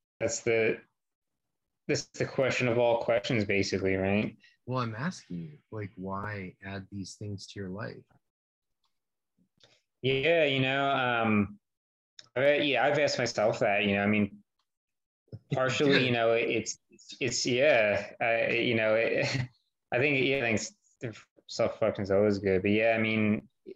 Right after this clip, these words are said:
Speaker 1: I mean, for me, you know, it's, it's, it's, it's partially just a need for,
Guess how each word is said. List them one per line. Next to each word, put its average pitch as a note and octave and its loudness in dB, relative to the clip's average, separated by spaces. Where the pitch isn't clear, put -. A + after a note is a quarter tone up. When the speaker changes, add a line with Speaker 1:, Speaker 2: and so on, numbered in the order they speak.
Speaker 1:
I - 0
mean, A2+ 0
for - -10
me, A2 2
you A#2 0
know, A2 2
it's, G#2 0
it's, - -4
it's, - -2
it's - -4
partially C3+ 0
just A#2+ -2
a A#2 0
need A2 2
for, G#2 2